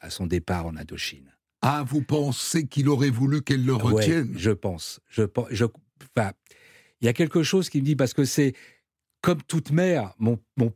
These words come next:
Speaker 1: mon fils part à la guerre, oh là là, le père peut être fier en disant,
Speaker 2: Ouais.
Speaker 1: euh, voilà, mais la mère,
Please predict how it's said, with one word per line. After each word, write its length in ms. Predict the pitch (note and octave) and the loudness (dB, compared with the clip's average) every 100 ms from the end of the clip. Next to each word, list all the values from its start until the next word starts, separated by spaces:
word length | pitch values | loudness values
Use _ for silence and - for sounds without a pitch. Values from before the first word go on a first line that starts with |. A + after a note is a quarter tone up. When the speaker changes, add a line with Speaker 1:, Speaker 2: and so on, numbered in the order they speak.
| - | 0
Speaker 1:
mon 180 | B2+ A#2 | 0 0
fils 280 | - F3+ | 0 -2
part 200 | - A2 | 0 -4
à 60 | G2+ | -2
la 120 | G2+ | -4
guerre, 320 | G2 C#3+ C3 - | -2 -2 -2 -4
oh 40 | - | -4
là 120 | A#2 | -2
là, 220 | B2+ C3+ G2 | -2 -2 0
le 160 | G#2+ | -2
père 260 | A#2 D3 B2+ | 0 0 -2
peut 120 | - | -8
être 100 | E2+ | -14
fier 320 | - C3+ D#3 A#2 | -4 0 0 -2
en 80 | |
disant, 200 | - - | -10 2
Speaker 2:
Ouais. 140 | C3+ A#2 - | 4 4 -2
Speaker 1:
euh, 40 | D#2 | -4
voilà, 260 | G#2+ C3 - - - | -2 -2 -4 -20 -4
mais 100 | A#2 | 2
la 160 | A#2+ A#2+ | 4 4
mère, 400 | C3+ F3 D3+ | 4 2 0